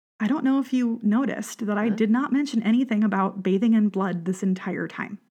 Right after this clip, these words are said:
Speaker 2: That is one of the, like, quintessential Elizabeth Bathory. I mean, my God, Gabby,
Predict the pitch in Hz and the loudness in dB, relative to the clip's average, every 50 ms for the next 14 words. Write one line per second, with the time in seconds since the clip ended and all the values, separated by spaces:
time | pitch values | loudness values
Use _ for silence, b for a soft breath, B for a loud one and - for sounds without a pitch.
0 | _ - - 170 196 196 214 220 254 277 233 226 247 262 262 247 220 196 220 240 | _ -10 -6 -2 0 2 2 2 2 0 0 0 0 0 0 0 0 0 2 2
1 | 240 233 226 220 220 214 196 190 190 190 180 180 175 165 - - - - - - | 2 2 2 0 0 0 0 2 2 2 2 0 -2 -4 -8 -12 -12 -12 -14 -18
2 | B B B B B B B B B B - - 403 359 381 359 381 - 330 320 | B B B B B B B B B B 2 2 2 4 2 0 0 0 2 2
3 | 330 - - 320 277 262 254 240 226 214 202 - - 208 226 220 214 247 269 240 | 2 0 2 2 2 2 2 2 2 0 0 0 2 2 2 2 2 0 0 0
4 | 226 233 202 170 165 202 208 220 240 - 240 247 240 233 233 220 175 185 240 262 | 0 -2 -2 0 2 4 4 4 2 0 -2 -2 -2 0 0 2 2 2 0 0
5 | 262 262 240 - - 240 247 233 233 - 254 269 262 226 185 165 143 - - - | 0 -2 -4 -4 -2 -2 -2 -2 0 0 0 0 2 2 0 -2 -4 -6 -4 -2
6 | 175 170 165 165 156 151 151 | -2 0 0 -2 -4 -6 -8